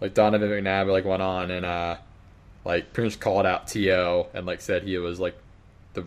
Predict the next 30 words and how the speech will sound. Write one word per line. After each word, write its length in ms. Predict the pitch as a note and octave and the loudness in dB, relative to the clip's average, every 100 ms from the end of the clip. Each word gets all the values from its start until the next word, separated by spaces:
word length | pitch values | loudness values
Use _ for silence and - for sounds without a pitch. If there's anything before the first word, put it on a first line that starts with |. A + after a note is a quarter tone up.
| - - | -8 0
whole 160 | F#2+ | 0
problem 320 | - F#2 F#2 | 0 -2 -2
with 80 | F2+ | -4
the 60 | F2+ | -4
Eagles. 300 | F2+ F2+ - | -2 -4 -2
Again, 460 | B2 A#2 G2 G2+ G#2 | -2 2 2 2 0
this 160 | A2 | 0
is 60 | C3 | -2
the, 200 | A2+ G#2+ | -2 -2
the 80 | F#2+ | -2
first 200 | G2 - | -4 -4
time 120 | F2+ | -6
it's 100 | E2+ | -2
happened. 420 | F#2 F#2 F2+ F2+ - - - - | -2 -2 -4 -6 -14 -20 -20 -8
So 260 | - G#2+ | 4 4
the 100 | G2+ | 4
same 240 | - G#2+ G#2 | 2 2 2
show 300 | - G2+ G2 | 2 4 4
was 100 | G2 | 2
wanting 220 | F#2+ F2+ | -2 -4
to 60 | F#2 | -4
get, 300 | F#2 F#2 F2+ | 0 0 2
uh, 300 | F2 D#2+ F2+ - | 0 2 2 0
T 240 | - A2+ F#2+ | -4 0 2
O 160 | F#2+ F#2 | 2 0
on 280 | E2+ F2 | -2 -4
to 180 | - F#2+ - | -6 -8 -8
shit 240 | - G#2 F#2 | -8 -4 -4
on 140 | F2 | -6
McNabb. 460 | - E2+ E2+ E2+ | -8 -8 -6 -8